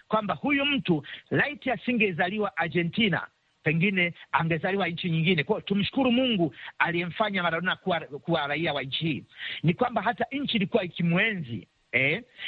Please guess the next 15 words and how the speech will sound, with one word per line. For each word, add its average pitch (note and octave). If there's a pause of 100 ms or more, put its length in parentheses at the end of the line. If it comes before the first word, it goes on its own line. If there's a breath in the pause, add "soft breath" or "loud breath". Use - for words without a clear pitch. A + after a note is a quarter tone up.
(120)
Pamoja B3
na A3+
kwamba A3+
Lionel G#3+
Messi F3+ (280 loud breath)
anatajwa E3+ (160)
kwamba F3+
ni D3+
mwanasoka D3+
bora, D#3 (280 soft breath)
lakini F3+
watu G3+
wanasema G3 (200 loud breath)
Diego G#3
Maradona, F3